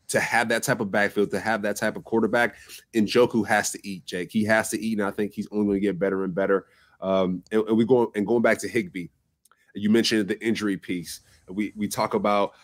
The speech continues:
just the Rams and some of the tight ends that they brought, that they brought on, right, with Hunter Long and what that looks like.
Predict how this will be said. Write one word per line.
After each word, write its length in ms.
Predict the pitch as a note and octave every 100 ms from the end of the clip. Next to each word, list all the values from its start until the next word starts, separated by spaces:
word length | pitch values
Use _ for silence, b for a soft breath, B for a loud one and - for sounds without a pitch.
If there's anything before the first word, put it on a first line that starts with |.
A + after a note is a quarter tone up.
| b
just 280 | - A2+ -
the 80 | G#2+
Rams 420 | F#2+ A2 A2+ G#2+
and 160 | G#2+ G2+
some 160 | A#2+
of 80 | G#2+
the 60 | -
tight 160 | G#2+
ends 120 | G#2+ G2
that 40 |
they 100 | A2
brought, 320 | F#2+ G#2+ -
that 160 | G#2+ G2+
they 120 | G#2
brought 260 | F#2+ G#2+ G#2
on, 260 | G#2 F#2+ F#2
right, 200 | F#2+ F#2+
with 100 | F#2+
Hunter 200 | A2 G#2+
Long 480 | G#2 G#2+ G#2+ G#2
and 140 | G2 F#2+
what 140 | G#2
that 160 | A2 G2+
looks 220 | G2+ -
like. 220 | G2 F2+